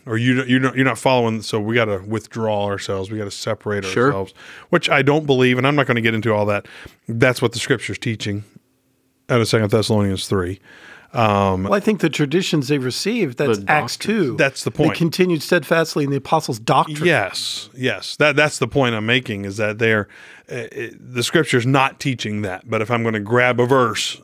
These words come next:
Speaker 1: and hold on to, "Amen, I, I will separate from that 'cause they're that tradition," it's that verse, um,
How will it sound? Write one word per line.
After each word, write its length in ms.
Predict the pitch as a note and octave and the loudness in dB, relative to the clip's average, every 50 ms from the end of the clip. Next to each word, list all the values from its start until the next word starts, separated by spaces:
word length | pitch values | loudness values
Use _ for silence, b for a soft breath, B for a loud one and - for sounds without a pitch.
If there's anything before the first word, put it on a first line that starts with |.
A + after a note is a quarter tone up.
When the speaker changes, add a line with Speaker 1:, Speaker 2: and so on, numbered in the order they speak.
| - - | -14 -12
Speaker 1:
and 120 | A2+ G#2 | -10 -4
hold 260 | G2 A2+ C3 B2+ B2 A#2+ | 0 2 2 2 2 2
on 240 | A#2+ B2 B2 A#2+ | 2 0 0 0
to, 240 | A2 A#2 A2 A2 G#2+ | -2 -2 -2 0 0
"Amen, 480 | A2 A#2 A#2 A#2 A#2 A#2 A#2 A#2 A#2 A2+ | -2 -2 -2 -2 0 0 0 0 0 -2
I, 100 | G#2+ G#2+ | -4 -4
I 240 | G#2+ A2 G#2+ G2+ G#2+ | -4 -4 -2 -2 -2
will 120 | G#2+ G2 | -4 -4
separate 440 | - - B2+ B2+ B2+ B2 B2 A#2 A2+ | -4 -4 -4 -2 -2 -2 -2 -2 -2
from 140 | A2+ A2+ A#2 | -2 0 2
that 200 | A#2+ B2 A#2+ A2 | 2 2 0 -2
'cause 140 | - A2+ G#2 | -4 -4 -2
they're 120 | A2 A#2 A#2+ | 0 0 2
that 200 | B2 B2+ A#2+ - | 2 0 -2 -2
tradition," 440 | - A#2+ B2 B2+ A#2+ - A#2+ A2+ A2 C3 | -2 2 2 2 2 0 -4 -6 -4 -4
it's 320 | B2 A#2 - - - - - | -4 -4 -4 -8 -12 -12 -14
that 440 | B2+ B2+ A#2+ B2 C3 B2 B2 - - | -14 -6 0 2 2 2 2 0 -2
verse, 580 | A#2 G2+ A#2+ A2 F#2 E2+ E2 - - - - - B B B B B B B B B B B B B B - | -2 0 0 0 0 -2 -6 -8 -8 -10 -10 -12 B B B B B B B B B B B B B B -2
um, 680 | - A2 G#2+ G#2 G2+ G2 G2 F#2+ F#2 F#2 F#2 F2+ - | 0 2 2 2 2 0 -2 -4 -4 -6 -8 -8 -10